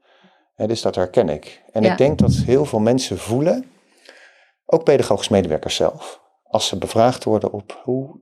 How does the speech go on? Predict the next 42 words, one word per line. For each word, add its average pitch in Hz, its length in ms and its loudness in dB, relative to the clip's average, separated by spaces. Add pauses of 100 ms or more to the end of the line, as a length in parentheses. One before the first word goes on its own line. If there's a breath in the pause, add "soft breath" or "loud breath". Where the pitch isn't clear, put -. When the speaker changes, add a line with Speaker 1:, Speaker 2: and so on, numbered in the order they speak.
Speaker 1:
denk 131 200 0
je - 80 -8
nou 110 160 2
dat 107 160 -4
het - 80 -16
kind 127 200 2
zich - 180 -6
vandaag 98 340 -4
voelde 98 240 -6
bij 90 100 -4
jou 80 120 0
op - 60 -18
de 180 40 -6
Speaker 2:
Ja, 156 60 -4
Speaker 1:
groep?" 165 160 -4
Speaker 2:
dat 160 100 -6
vind 180 160 -2
ik - 60 -2
een 165 120 2
mooie 160 140 6
vraag 139 420 -6
van 156 140 -10
jou. 139 220 -6 (180)
Ja. 147 240 -6 (460)
Speaker 1:
En 120 140 -12
dus 117 120 -12
ik - 80 -20
denk 113 160 -2
dat - 120 -10
Speaker 2:
Dat - 20 -8
Speaker 1:
we - 60 6
daarmee 127 140 4
Speaker 2:
echte 117 120 4
Speaker 1:
de - 60 2
rest 175 120 4
moeten 147 160 4
Speaker 2:
inleven. 139 220 0
Speaker 1:
vragen. 90 440 -8
Speaker 2:
Ja. 190 160 -6
Speaker 1:
Ja, - 260 -8
echt - 240 -20
vragen. - 320 -16